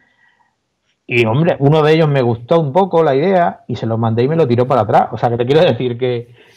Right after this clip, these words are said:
que para que veas cómo es exigente esto, ¿no? Y claro, el chico se decepcionó bastante. Digo,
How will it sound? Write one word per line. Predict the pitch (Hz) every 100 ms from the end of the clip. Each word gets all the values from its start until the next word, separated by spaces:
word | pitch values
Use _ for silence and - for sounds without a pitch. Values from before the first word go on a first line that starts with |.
| _
que | - 120 117 117 117 117 117 117 117 113 - - -
para | - 123
que | 120
veas | 117 120
cómo | 170 151 135
es | 127
exigente | 127 - 117 123 120 120
esto, | 151 139
¿no? | 120 147 - _ - - -
Y | 117
claro, | 120 156
el | 151 113
chico | - 120
se | 135 147
decepcionó | 120 123 117 104 120
bastante. | 123 - 139 151 120
Digo, | 110 110